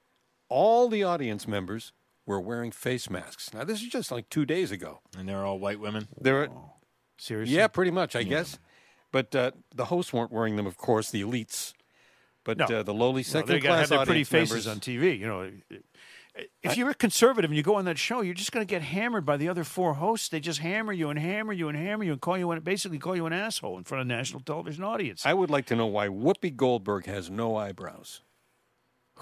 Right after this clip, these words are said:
Speaker 3: Wow, they, they, she,
Speaker 1: <laughs>
Speaker 3: she dedi-, she devo-, devoted them
Speaker 2: It's
Speaker 3: to
Speaker 2: like how many licks to the center of a Tootsie Pop. The world may never know, Bill.
Speaker 1: Three.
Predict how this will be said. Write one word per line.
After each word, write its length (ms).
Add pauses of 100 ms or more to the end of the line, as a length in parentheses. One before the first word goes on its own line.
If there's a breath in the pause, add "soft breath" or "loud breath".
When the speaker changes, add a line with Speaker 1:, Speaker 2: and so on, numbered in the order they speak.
(480 loud breath)
Speaker 3:
Wow, 260 (100)
they, 100 (240)
they, 60
she, 240
Speaker 1:
<laughs> 60
Speaker 3:
she 160
dedi-, 220 (220)
she 160
devo-, 340
devoted 300
them 60
Speaker 2:
It's 60
Speaker 3:
to 60
Speaker 2:
like 260
how 260
many 520
licks 380
to 180
the 140
center 340
of 100
a 60
Tootsie 360
Pop. 280
The 100
world 240
may 120
never 200
know, 140
Bill. 260
Speaker 1:
Three. 440